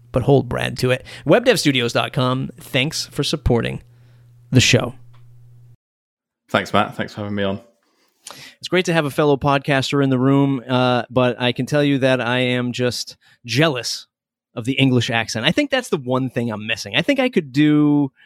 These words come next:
Speaker 1: a lot more downloads a month if I had the English accent. What do you think?
Speaker 2: Do you think? I don't know. I think it, it's, <laughs> to me, it's quite middle of the road, but yeah,
Speaker 1: Really?
Speaker 2: I,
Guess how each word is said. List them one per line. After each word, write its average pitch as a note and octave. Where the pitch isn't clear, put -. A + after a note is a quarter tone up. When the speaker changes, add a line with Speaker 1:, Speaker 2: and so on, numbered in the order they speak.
Speaker 1:
a A#2
lot C#3
more C3+
downloads A#2
a G#2+
month G2+
if -
I A2
had A2
the G#2+
English G#2+
accent. G#2+
What D#3
do C#3
you B2
think? G#2+
Speaker 2:
Do -
you -
think? D#3
I C#3+
don't F3+
know. D#3
I -
think -
it, -
it's, A2+
<laughs> -
to -
me, C#3
it's A#2
quite A2+
middle A2+
of G2+
the G#2
road, G#2+
but F#2+
yeah, G2+
Speaker 1:
Really? G3
Speaker 2:
I, F#2+